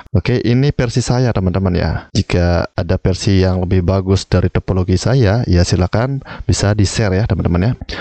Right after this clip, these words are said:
Oke, yang Orbit Star ini masuk ke Open W R T ini via kabelan, teman-teman ya. Yang ini juga masuk,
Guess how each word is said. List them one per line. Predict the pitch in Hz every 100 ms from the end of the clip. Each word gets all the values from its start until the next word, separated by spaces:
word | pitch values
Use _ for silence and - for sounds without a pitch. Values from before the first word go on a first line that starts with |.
| - - - -
Oke, | 95 120 151 - - -
yang | 127 -
Orbit | 120 117 120
Star | - 110 -
ini | 143 117 90 123 - -
masuk | 101 101 - 117 _
ke | 110 107
Open | 104 - 92
W | 95
R | 92
T | 92
ini | 107
via | 123 120 110 120 120
kabelan, | 110 104 113 113 90
teman-teman | 92 85 85
ya. | 90 - -
Yang | 87 90
ini | 107 101
juga | 90
masuk, | 87 87 - 123 143 147